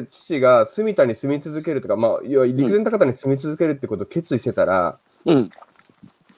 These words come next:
Speaker 1: あと、まあ、もしかしたら大槌の子たちみたいな生育環境にいて、僕はたまたま父が横浜に行って生まれたか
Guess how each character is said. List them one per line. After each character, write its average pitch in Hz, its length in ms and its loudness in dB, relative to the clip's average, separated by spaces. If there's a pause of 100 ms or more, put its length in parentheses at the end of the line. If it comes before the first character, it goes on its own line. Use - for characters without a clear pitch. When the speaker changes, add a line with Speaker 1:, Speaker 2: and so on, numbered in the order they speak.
(160)
Speaker 1:
あ 120 200 8
と、 131 240 2
ま 143 280 6
あ、 - 40 -6
も 175 100 4
し 180 60 0
か 175 80 0
し 170 40 -2
た 208 60 0
ら 175 80 6
大 185 140 8
槌 175 160 -4
の 127 100 -2
子 135 100 -4
た 135 120 4
ち 135 100 -6
み 110 100 -4
た 110 120 2
い - 20 0
な 175 120 2
生 135 200 0
育 113 120 -2
環 120 200 -2
境 92 220 -8
に 82 140 -10
い - 20 -18
て、 123 480 0
僕 160 240 0
は 214 300 4
た 185 120 -2
ま 233 160 2
た 269 100 2
ま 262 120 4
父 - 240 -2
が 254 80 8
横 175 220 4
浜 175 220 4
に 175 80 6
行 170 120 -4
っ - 40 -20
て 196 140 8
生 180 80 10
ま 175 140 8
れ 180 100 6
た 185 140 4
か 120 280 4